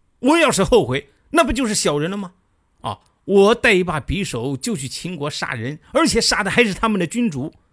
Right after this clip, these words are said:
反正我是肯定回不来了。本来呢，我是在等一个熟人一起去，好有人到时候能回来报个消息。现在你怀疑我，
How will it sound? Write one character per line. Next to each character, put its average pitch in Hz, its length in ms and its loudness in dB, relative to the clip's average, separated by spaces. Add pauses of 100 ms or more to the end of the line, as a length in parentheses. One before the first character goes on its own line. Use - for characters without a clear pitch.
(280)
反 190 260 2
正 294 120 2
我 175 120 2
是 202 80 -2
肯 - 220 -2
定 196 100 -2
回 135 160 -4
不 170 100 -8
来 110 160 -6
了。 123 140 -10 (340)
本 151 240 2
来 117 140 -4
呢， 190 160 -6 (300)
我 226 260 4
是 233 160 -6
在 226 160 0
等 196 320 -2
一 220 80 -8
个 214 100 0
熟 226 360 -6
人 220 180 0
一 262 160 0
起 151 340 -6
去， 165 320 -6 (220)
好 240 240 2
有 208 260 2
人 226 220 0
到 202 260 -2
时 170 80 -4
候 208 120 0
能 196 160 -4
回 226 280 -4
来 208 120 2
报 233 280 0
个 175 160 -4
消 254 360 -2
息。 - 320 -12 (400)
现 - 480 -14
在 104 100 -12
你 110 100 -8
怀 175 240 -2
疑 208 120 2
我， 151 260 -4